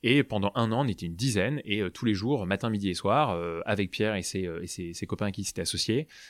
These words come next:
euh, on a, on analysait différents secteurs, dont l'immobilier. Et c'est là que j'ai mis les pieds dans l'immobilier.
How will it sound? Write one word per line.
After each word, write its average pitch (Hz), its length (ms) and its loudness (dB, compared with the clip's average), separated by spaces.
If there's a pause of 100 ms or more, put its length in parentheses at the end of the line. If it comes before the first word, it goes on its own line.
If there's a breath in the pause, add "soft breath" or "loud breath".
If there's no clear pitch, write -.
(220 loud breath)
euh, 87 320 -2 (100)
on 117 220 -2
a, 113 220 4
on 101 120 0
analysait 98 320 4
différents 110 320 -4
secteurs, 101 400 -4
dont 127 200 6
l'immobilier. 104 440 6 (160)
Et 98 60 -8
c'est - 140 0
là 135 120 8
que 120 60 0
j'ai 110 80 2
mis 110 80 2
les 104 60 0
pieds 117 100 -2
dans 107 80 0
l'immobilier. 98 400 -2